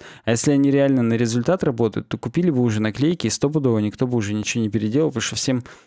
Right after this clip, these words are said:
так сказать, санпинам и прочим нормам, снипам оно уже бы соответствовало.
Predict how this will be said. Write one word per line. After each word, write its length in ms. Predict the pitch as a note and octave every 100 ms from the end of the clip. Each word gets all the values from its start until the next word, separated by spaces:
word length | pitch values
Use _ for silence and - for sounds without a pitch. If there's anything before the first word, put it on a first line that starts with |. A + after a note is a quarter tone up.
| _
так 140 | A#2
сказать, 240 | - B2+ A2+
санпинам 640 | - A#2 G#2 D#3 C#3 G#2 - _ _ _
и 80 | -
прочим 380 | G#2 B2 A#2 A2+
нормам, 440 | A2+ D3 D#3 G#2+
снипам 540 | G2+ - C3 D#3 A2+ -
оно 360 | A2+ A2+ A#2 B2
уже 180 | A2 A2+
бы 100 | A2
соответствовало. 840 | - A#2 A#2 G#2+ - - - C3